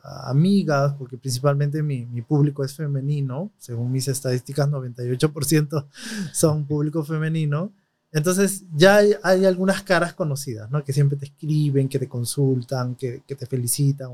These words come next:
o te aconsejan. Entonces, eso es lo bonito, ¿no? El aprendizaje. Y, y también que yo he ido, am, compartiendo a medida que yo he ido aprendiendo. Obviamente, como youtuber también he tenido errores, quizás, en algunos casos.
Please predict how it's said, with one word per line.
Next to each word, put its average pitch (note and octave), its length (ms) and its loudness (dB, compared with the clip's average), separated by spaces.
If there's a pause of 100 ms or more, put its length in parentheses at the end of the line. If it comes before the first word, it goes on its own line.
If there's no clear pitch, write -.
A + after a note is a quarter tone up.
o A#2+ 60 -18
te C#3 260 -16 (140)
aconsejan. B2 680 -4 (520)
Entonces, F#3 420 2 (100)
eso G#3+ 220 0
es A#3 60 0
lo A#3 100 2
bonito, C#3+ 460 0
¿no? C3+ 340 -2
El C#3+ 140 4
aprendizaje. C#3 800 -4
Y, D#3+ 320 2
y D#3+ 140 -6
también D#3+ 440 0
que G3 180 -2
yo F3 240 4
he F#3+ 120 4
ido, G3 500 0
am, A#2+ 460 -4 (1300)
compartiendo F3+ 960 4
a D3+ 80 4
medida D#3+ 360 4
que E3+ 140 -2
yo D3 140 4
he D3+ 80 4
ido D#3 160 2
aprendiendo. A#2+ 720 -2 (840)
Obviamente, D#3 420 0
como D3+ 220 -2
youtuber C#3+ 340 -4
también C#3 240 -2
he B2 40 -6
tenido B2 340 -4
errores, C3 280 -4
quizás, C3 460 -8
en A#2 100 -12
algunos A2+ 300 -6
casos. C#3+ 540 -2